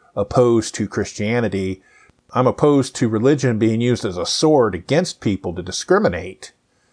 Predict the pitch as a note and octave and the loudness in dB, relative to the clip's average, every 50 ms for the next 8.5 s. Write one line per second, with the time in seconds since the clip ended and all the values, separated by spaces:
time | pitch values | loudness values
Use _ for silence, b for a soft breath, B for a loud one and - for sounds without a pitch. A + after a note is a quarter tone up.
0 | _ _ _ _ _ _ _ _ _ _ - G#2 A#2+ A#2 D3+ C#3+ C3 C3+ B2+ A#2 | _ _ _ _ _ _ _ _ _ _ -2 -2 2 2 2 2 2 2 -2 -2
1 | G#2+ B2 B2 A#2+ A2+ A2 G#2 G#2 G#2 - B2+ B2+ B2+ - - - A2 G2 G2 F2+ | -2 0 0 0 0 0 0 -2 -2 0 0 0 0 0 0 2 2 2 2 2
2 | F#2 F2+ - b b b b b b - - A2 A#2 C3 - A#2 G2+ G2+ - - | 0 -4 -6 b b b b b b -10 -4 -2 -2 0 2 2 0 0 0 0
3 | - E3 E3 - - - - - F2+ E2+ E2+ - _ _ _ _ _ _ _ _ | 2 2 2 0 -2 -8 -10 -10 -10 -12 -14 -16 _ _ _ _ _ _ _ _
4 | _ _ _ _ _ _ - G#2+ G2+ G2+ F#2+ E2+ E2+ E2+ E2+ - _ _ _ - | _ _ _ _ _ _ -6 -2 -2 0 0 -2 -4 -6 -8 -10 _ _ _ -6
5 | - G#2 G#2 G2+ - - - B2 G#2 E2+ - - G#2+ - - - F3+ F3+ F#3+ F#3+ | -4 -4 -4 -4 -8 -12 -14 -14 -14 -14 -14 -14 -12 -2 0 0 2 2 4 4
6 | F3 D#3 C3+ B2 - - - - _ _ _ _ _ - A#2+ A2+ - - - G3 | 4 4 2 0 -2 -8 -16 -20 _ _ _ _ _ -8 -8 -8 -4 -2 0 0
7 | G3+ B3 A#3+ A#3 A3 G3 D#3+ B2+ C#3 C3 B2 C3+ D#3 E3 D#3 - - - C3+ B2+ | 2 2 2 4 4 4 2 2 2 2 4 4 4 4 2 0 0 2 2 2
8 | B2+ B2+ B2+ C3 B2+ A#2+ - - - - | 2 -2 -4 -6 -6 -8 -8 -10 -14 -18